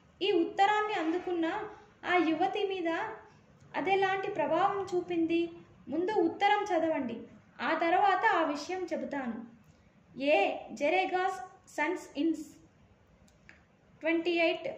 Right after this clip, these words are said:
ఫ్రంట్ స్ట్రీట్, బ్రూక్లిన్, ఎన్వై డబల్ వన్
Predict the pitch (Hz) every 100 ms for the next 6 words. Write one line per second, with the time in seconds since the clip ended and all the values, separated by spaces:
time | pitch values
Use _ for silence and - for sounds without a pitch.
0 | - - 320 349 349 392 - 339 349 359
1 | - - - 247 285 - 339 381 392 415
2 | - - - _ - - - - - 311
3 | 370 392 381 453 - - - 269 302 359
4 | 359 370